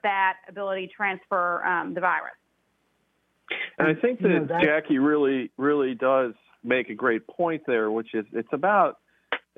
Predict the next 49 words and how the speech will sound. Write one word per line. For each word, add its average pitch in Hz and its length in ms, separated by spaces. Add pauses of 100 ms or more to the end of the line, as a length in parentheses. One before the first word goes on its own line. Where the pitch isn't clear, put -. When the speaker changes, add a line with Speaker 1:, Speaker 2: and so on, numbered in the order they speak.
(140)
Speaker 2:
and, 120 240
and 131 140
I'd 147 100
like 170 180
to - 40
know 139 140
what 123 100
Doctor 120 320
Wolpe 117 220
thinks 185 160
about 101 180
this. 110 140
I - 20
mean, 123 220 (160)
th-, - 760
it's 143 180
about 170 460
having 143 420 (160)
standards 147 720
for 131 80
that 120 180
activity, 107 880 (580)
not 135 260
a 120 60
date. 95 560 (100)
In 110 120
other 131 180
words, 120 420 (260)
uh, 104 320 (220)
it, 113 200
to 123 100 (100)
say, 131 220
"Well, 123 560 (100)
we 151 220
can 143 340
ask 127 420
people 131 200
to - 20
go 120 140
back 117 240
to 117 80
work 151 320
when 113 120
we 110 80
can 107 140
assure 143 320
them 123 160
of 104 120
these 101 240